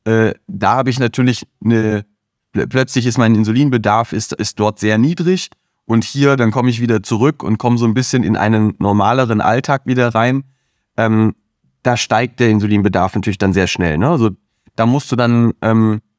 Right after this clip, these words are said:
ich, ich mach's immer so, auch gerade, egal ob ich jetzt gerade in ein neues Land reingehe oder ob ich wieder nach Hause zurückkomme, dass ich gerade in der Zeit danach einfach häufiger messe,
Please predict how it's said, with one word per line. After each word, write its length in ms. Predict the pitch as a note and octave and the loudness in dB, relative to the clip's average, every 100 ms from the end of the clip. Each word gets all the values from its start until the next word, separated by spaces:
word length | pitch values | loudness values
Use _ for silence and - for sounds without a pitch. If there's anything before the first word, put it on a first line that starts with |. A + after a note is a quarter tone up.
| _ | _
ich, 120 | A#2+ A#2 | -8 -4
ich 120 | C#3+ | -2
mach's 220 | E3 D#3+ | 0 0
immer 220 | D3+ C#3+ B2 | 0 0 2
so, 160 | C#3+ | 2
auch 160 | B2 - | 0 0
gerade, 360 | C3 C#3 C#3 - | 0 0 -2 -2
egal 280 | B2 D3 D3+ | 0 0 0
ob 120 | C3+ | -2
ich 80 | C3+ | -2
jetzt 160 | B2 | -4
gerade 240 | A2+ A#2+ G#2 | -2 -2 2
in 120 | A#2+ | 2
ein 60 | |
neues 300 | A#2 A#2 A#2 | 2 2 0
Land 260 | A#2+ A2 G#2 | 0 0 0
reingehe 500 | G#2+ E3+ F#3+ G#3 B3+ _ _ _ - | 0 2 2 0 -2 _ _ _ -2
oder 260 | F#3+ G3 | 0 2
ob 140 | D#3 D3 | 2 0
ich 100 | C#3 | 0
wieder 180 | C3+ | 0
nach 200 | B2 A2+ | 2 0
Hause 260 | D3+ D3 A#2+ | 0 -2 -4
zurückkomme, 680 | - B2 E3+ F3+ F3 F#3+ A3+ _ _ _ _ - | -4 -2 -2 0 0 0 -4 _ _ _ _ -4
dass 180 | B2+ C3+ | -4 -2
ich 100 | A2+ | -2
gerade 280 | A#2+ C#3 | 0 2
in 80 | C3 | 2
der 220 | C#3 D#3 | 2 0
Zeit 360 | - C#3+ D3 C3 | 0 0 0 0
danach 460 | B2 A2+ B2 C#3 - _ - | 0 2 2 -2 -6 _ -4
einfach 360 | B2 C3 - | -4 -4 -2
häufiger 420 | C3+ C#3 D#3 B2+ | 0 0 0 2
messe, 440 | A#2 C3+ - F3 | 2 2 0 -2